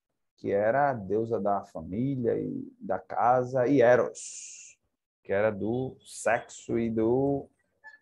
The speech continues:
and minion to Aphrodite. Então, era uma, uma minion, né? Obedecia.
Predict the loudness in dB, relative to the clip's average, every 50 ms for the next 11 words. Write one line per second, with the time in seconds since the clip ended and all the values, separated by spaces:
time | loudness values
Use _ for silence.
0 | _ _ _ _ _ _ _ _ _ _ _ 2 2 4 4 4 4 4 4 4
1 | 4 4 4 2 2 0 -4 -8 -12 -8 -2 0 2 2 2 0 -4 -6 -6 -6
2 | -6 -6 -8 -12 -14 -16 -14 -12 -10 -6 -2 0 2 2 2 2 2 2 2 2
3 | 0 -2 -4 -8 -14 -20 _ _ _ _ _ _ _ _ _ 2 4 4 6 6
4 | 6 8 8 8 6 6 4 2 0 -4 -8 -10 -10 -8 -4 -4 -4 -2 -2 -2
5 | -2 0 0 2 2 2 2 0 -2 -6 -14 -14 -14 -16 -16